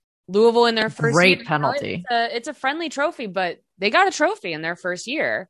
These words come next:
Speaker 2: Yeah,
Speaker 1: And
Speaker 2: I mean, credit to them. It's a tournament
Speaker 1: Yeah.
Speaker 2: that <sighs> the club overall clearly took very seriously. I thought the vibe, I mean, you said that they set the attendance records.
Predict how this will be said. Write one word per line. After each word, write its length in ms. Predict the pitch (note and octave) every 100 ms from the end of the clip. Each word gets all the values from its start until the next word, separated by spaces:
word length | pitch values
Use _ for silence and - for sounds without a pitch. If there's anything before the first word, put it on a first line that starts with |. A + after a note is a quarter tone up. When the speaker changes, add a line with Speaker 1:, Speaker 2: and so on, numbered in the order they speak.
| _ _ _ -
Speaker 2:
Yeah, 340 | C4+ F4+ F4+
Speaker 1:
And 100 | C4
Speaker 2:
I 20 |
mean, 480 | E4 B3 A#3 _ G#3+
credit 400 | - B3 C4+ E4
to 100 | D#4+
them. 180 | B3 C#4+
It's 160 | D4+ -
a 60 |
tournament 500 | A3+ - A3 C4 C#4 C4
Speaker 1:
Yeah. 100 | C4
Speaker 2:
that 100 | - _ _
<sighs> 420 | - - - -
the 120 | G3 G#3+
club 320 | - G#3 G#3
overall 640 | G#3 F#3+ F3 D#3+ F3+ F3+ -
clearly 440 | - E3 E3+ D3+
took 240 | D3 D3 -
very 240 | C3+ C3
seriously. 720 | - B2+ A#2 - - - E3 - _ - - _ _ _ _ _ _ _ _ _
I 100 | G#3
thought 280 | - B3 B3
the 80 | A3
vibe, 1000 | E3 C3+ E3+ E3+ F3+ F#3+ F3+ F3+ E3+ - - _ _ _ _ _ - - - -
I 240 | F#3+ F3+
mean, 320 | F#3+ G3 E3 - - _ _
you 160 | - G#3
said 180 | - G3+
that 100 | F#3
they 80 | F#3
set 240 | - F#3
the 100 | E3
attendance 440 | D#3+ A#3+ A3 A3 G#3
records. 480 | G3+ G3 F#3+ E3